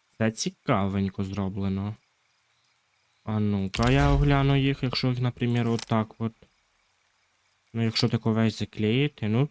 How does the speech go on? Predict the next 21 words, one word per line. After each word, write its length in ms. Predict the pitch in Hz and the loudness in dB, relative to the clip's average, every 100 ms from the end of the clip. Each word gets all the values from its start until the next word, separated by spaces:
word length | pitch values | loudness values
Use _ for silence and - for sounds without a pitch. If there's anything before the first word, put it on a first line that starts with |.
| _ | _
не 120 | 143 | 2
знаю. 520 | 139 110 95 95 95 98 _ _ _ _ _ _ _ _ _ _ | 2 0 0 0 -4 -8 _ _ _ _ _ _ _ _ _ _
Ні, 140 | 107 95 | -4 -2
на 200 | 98 104 | -4 -4
скіні 360 | - 107 117 | -4 0 0
вони 200 | 123 117 | 2 0
так 160 | 110 98 | -2 -4
собі 200 | - 101 | -4 -4
виглядають, 500 | 95 95 92 95 95 | -2 -4 -4 -6 -4
тут 200 | 104 - | -4 -2
норм-, 300 | 107 104 101 - | -2 -2 -6 -6
тут 100 | 113 | -8
краще. 560 | - 104 92 - - 147 - _ _ _ _ _ _ _ _ _ | -4 -4 -4 -6 -8 -12 -14 _ _ _ _ _ _ _ _ _
Це 160 | - 104 | -2 -2
окей. 1040 | 143 - - 160 175 185 175 - - - - _ _ _ - | -2 -6 -4 0 2 0 -4 -10 -14 -16 -18 _ _ _ -6
Це 180 | 110 | -2
ні. 500 | 104 98 113 147 175 180 _ _ _ _ _ _ _ _ _ _ _ _ _ _ _ _ _ | 0 0 0 0 0 -4 _ _ _ _ _ _ _ _ _ _ _ _ _ _ _ _ _
Ні, 480 | - 110 107 104 98 | -2 2 4 2 0
це 220 | 95 - | -4 -8
дуже 360 | 95 98 95 95 | -6 -4 -2 -2
ужасне. 840 | 92 92 110 143 - - 151 151 | -2 -2 0 0 -2 -4 -2 -2